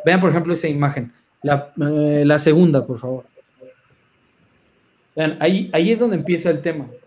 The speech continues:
Porque si voltean a ver al, al joven que está todo cruzado de piernas sobre la cabeza, ahí yo les preguntaría, fíjense,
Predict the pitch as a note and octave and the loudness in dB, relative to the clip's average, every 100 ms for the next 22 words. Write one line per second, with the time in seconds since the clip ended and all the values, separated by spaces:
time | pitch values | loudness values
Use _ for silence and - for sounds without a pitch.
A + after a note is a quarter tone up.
0 | _ - - _ _ _ _ _ _ _ | _ -20 -20 _ _ _ _ _ _ _
1 | C#3 C#3 D#3+ D#3+ E3 G#3 A3 F#3+ F#3+ F#3 | -16 -8 -2 0 2 2 4 4 4 6
2 | E3+ D3+ C3+ C3 C3+ C3 B2 - _ _ | 4 4 2 2 0 -2 -6 -16 _ _
3 | _ - C3+ C3+ C3+ C3+ C3 - _ _ | _ -6 -2 0 0 -2 -4 -12 _ _
4 | E3 D#3+ D3+ C#3+ C3 D#3 D#3 D3+ C#3+ B2 | 2 2 0 -4 0 4 4 4 2 -2
5 | - - - D#3+ D3+ - A#2 D3+ D3+ C3 | -8 -10 0 0 0 -4 -2 2 4 2
6 | A#2 C#3 C#3+ C#3 B2+ - - A#2+ A#2 A#2 | 0 -2 -2 -4 -6 -10 -8 -8 -6 -10
7 | A2+ B2+ C3 C#3+ D3 - _ _ _ _ | -6 -2 -2 -4 -14 -18 _ _ _ _
8 | C#3 E3 F3+ F3 - C#3 C3 C3 C3 C#3+ | 0 4 4 2 0 -2 -4 -4 -2 2
9 | C#3+ C#3+ C#3+ _ _ _ - D#3+ E3 C#3+ | 2 0 -4 _ _ _ -14 -8 -6 -4
10 | A2+ | -6